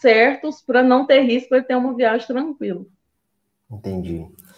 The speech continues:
Speaker 2: Betânia, a gente tá chegando aqui no final do programa, eu queria que você deixasse algumas dicas e falasse um pouco da sua empresa também. E, assim, pensa, pensa em quem está nos assistindo e planeja ter uma viagem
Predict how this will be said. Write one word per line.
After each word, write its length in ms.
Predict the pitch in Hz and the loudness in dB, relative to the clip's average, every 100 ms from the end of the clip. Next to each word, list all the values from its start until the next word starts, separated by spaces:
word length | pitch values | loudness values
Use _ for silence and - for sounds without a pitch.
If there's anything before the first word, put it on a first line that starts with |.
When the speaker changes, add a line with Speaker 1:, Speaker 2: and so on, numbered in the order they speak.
| _ _ | _ _
Speaker 2:
Betânia, 320 | 131 165 156 | 2 4 4
a 20 | |
gente 240 | 147 151 - | 2 0 -2
tá 80 | |
chegando 380 | 143 151 131 127 | 0 2 2 2
aqui 120 | 120 | 0
no 120 | 110 104 | -4 -6
final 260 | 104 95 | -6 -4
do 100 | 95 | -4
programa, 640 | 92 92 92 120 120 90 - | -6 -4 -2 0 -2 -6 -4
eu 100 | 98 | -4
queria 220 | - 113 | 0 -2
que 80 | 107 | 0
você 880 | 117 120 123 120 117 98 - - - | -2 2 6 8 8 4 -4 -8 -4
deixasse 480 | 110 117 135 135 117 | -2 0 0 0 -2
algumas 360 | 104 107 95 | -4 -4 -6
dicas 420 | 107 90 123 117 104 | -6 -6 -4 -4 -6
e 60 | |
falasse 400 | 104 101 110 - | -4 0 0 0
um 100 | 127 | -8
pouco 360 | - 113 120 - | -2 2 2 2
da 100 | 101 | -4
sua 160 | - 90 | -6 -10
empresa 580 | 82 90 104 101 92 | -10 -2 0 0 -4
também. 580 | - 87 92 107 113 107 - _ _ - | -10 -12 -8 -6 -6 -8 -14 _ _ -12
E, 160 | 95 _ | -12 _
assim, 360 | 110 120 107 107 _ _ _ _ _ _ _ _ _ _ _ | -8 -4 -4 -6 _ _ _ _ _ _ _ _ _ _ _
pensa, 600 | - 175 180 180 151 - - | 4 4 6 2 0 -2 0
pensa 300 | 175 208 196 | 2 2 2
em 80 | 180 | 2
quem 420 | 185 190 180 - | 2 0 -2 -6
está 240 | 120 - 135 | -10 -4 0
nos 160 | 127 | 0
assistindo 640 | 123 120 113 - 135 147 - | -2 -4 -10 -4 -4 -4 -4
e 80 | 143 | -6
planeja 560 | - 131 123 120 131 | 0 2 2 2 0
ter 120 | 131 123 | -2 -2
uma 180 | 127 | -2
viagem 600 | 113 117 110 117 117 117 | 0 2 4 4 2 -4